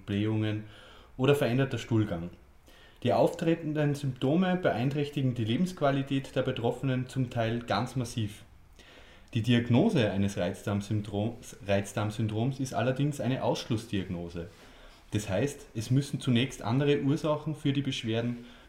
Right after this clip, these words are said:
wie zum Beispiel chronisch entzündliche Darmerkrankungen, Zöliakie, Unverträglichkeiten oder ein Parasitenbefall,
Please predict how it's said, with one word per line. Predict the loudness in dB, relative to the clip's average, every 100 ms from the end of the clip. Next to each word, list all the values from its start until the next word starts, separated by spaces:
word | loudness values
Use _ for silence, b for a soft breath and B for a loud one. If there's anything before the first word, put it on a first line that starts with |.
| -4
wie | -2
zum | 2
Beispiel | 2 0 -2 -6
chronisch | -2 2 2 2
entzündliche | -2 2 4 4 0 -4
Darmerkrankungen, | -2 0 -2 0 -2 0 0 2 0 -4 -10 -10
Zöliakie, | -2 0 0 -2 -2 -2 -4 B B B 2
Unverträglichkeiten | 4 4 2 0 -2 -2 0 0 -2 -6 -6 B B -4
oder | 0 2
ein | 2 4
Parasitenbefall, | 4 2 0 -2 -2 0 0 2 0 0